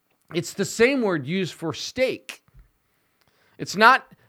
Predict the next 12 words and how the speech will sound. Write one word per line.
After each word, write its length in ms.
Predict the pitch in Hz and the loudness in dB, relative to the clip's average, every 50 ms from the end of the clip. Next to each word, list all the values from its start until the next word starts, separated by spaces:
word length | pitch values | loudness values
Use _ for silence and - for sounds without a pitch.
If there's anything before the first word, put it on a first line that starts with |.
| _ - | _ -4
necessarily 840 | 147 175 214 233 214 - 202 - - - 233 254 254 220 185 175 165 | 2 6 6 6 6 4 0 0 4 6 6 8 8 6 4 4 2
small, 600 | - - - 214 240 254 240 165 117 90 - _ _ _ _ _ _ _ _ _ _ _ _ _ _ _ - | 0 -2 -2 0 2 2 2 0 -2 -6 -12 _ _ _ _ _ _ _ _ _ _ _ _ _ _ _ 0
but 160 | 139 196 202 | 2 4 4
it's 180 | 190 170 - 180 | 4 2 0 -4
a 60 | 170 | -4
word 600 | 143 135 185 247 277 269 226 175 160 135 123 131 | -2 0 2 4 4 4 4 2 0 -2 -4 -2
that 280 | 180 190 170 175 - 180 | -2 0 0 -2 -6 -6
evoked 580 | 185 165 123 123 202 226 226 220 - - - _ _ _ _ _ _ _ - 123 | -6 -4 0 2 4 4 4 2 -2 -14 -20 _ _ _ _ _ _ _ -20 -12
great 440 | 113 117 151 185 214 240 247 - - | -4 2 8 8 8 8 8 2 -10
fear 640 | - - - 220 277 277 240 151 101 90 127 139 - _ _ _ _ _ _ _ _ _ _ _ _ _ _ _ _ _ _ _ _ _ _ _ - | -18 -10 -2 2 2 4 4 2 2 -2 -4 -8 -12 _ _ _ _ _ _ _ _ _ _ _ _ _ _ _ _ _ _ _ _ _ _ _ 0
in 220 | - 180 185 190 175 | 4 4 6 6 8
those 500 | 175 202 202 196 196 175 - - - | 10 10 12 12 10 8 4 -4 -10